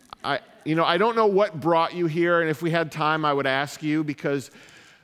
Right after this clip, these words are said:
the way that this building is set up, it's like most buildings. There are a lot of chairs there, and then there's one space here that feels like the more important space, and it's not, right? Because anything that you have to say, anything you've brought here is as valuable as anything that's gonna be set up here.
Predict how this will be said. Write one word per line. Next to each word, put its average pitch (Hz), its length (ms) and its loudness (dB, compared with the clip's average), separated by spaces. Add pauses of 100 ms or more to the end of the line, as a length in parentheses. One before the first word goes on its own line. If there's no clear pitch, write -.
(140)
the 151 260 -2
way 208 340 4
that 190 160 0
this 165 160 -2
building 180 340 0
is 165 160 -2
set 170 260 0
up, 175 400 2
it's 151 200 -4
like 160 220 0
most 165 320 -2
buildings. 131 420 -2
There 143 120 0
are 139 40 0
a 143 60 0
lot 156 200 2
of 151 140 -4
chairs 165 400 0
there, 139 260 0
and 135 100 -2
then 139 140 -4
there's 135 240 -4
one 156 320 -2
space 151 460 -4
here 156 320 0
that 131 180 -2
feels 156 320 -4
like 135 220 -4
the 143 80 -4
more 143 240 -4
important 135 400 -6
space, 123 340 -6
and 127 100 -8
it's 120 200 -14
not, 135 480 -4
right? 127 320 -12 (400)
Because 151 280 0
anything 175 360 0
that 151 100 -4
you 165 160 0
have 160 160 0
to - 100 -4
say, 151 200 -2
anything 160 300 -2
you've 160 200 0
brought 165 260 2
here 165 180 2
is 143 100 0
as 143 100 -4 (100)
valuable 165 520 2
as 147 80 -2
anything 170 280 -4
that's 147 200 -2
gonna 147 180 -6
be 139 100 -4
set 131 240 -4
up 127 120 -4
here. 127 400 -4